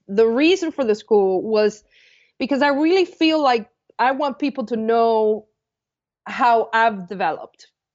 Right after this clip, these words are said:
Uh, I've been able to, as some of us do, but not everybody, develop this more holistic self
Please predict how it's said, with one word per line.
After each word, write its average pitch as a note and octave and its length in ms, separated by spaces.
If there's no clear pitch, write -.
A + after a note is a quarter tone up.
Uh, G3+ 400
I've B3 300
been C#4+ 180
able A#3+ 420
to, A3 500
as G3 360
some B3 240
of A3+ 120
us G3 180
do, G3 340
but F#3+ 160
not G#3+ 200
everybody, D#3+ 840
develop A#3 380
this A3+ 200
more A3+ 260
holistic B3+ 840
self E3 640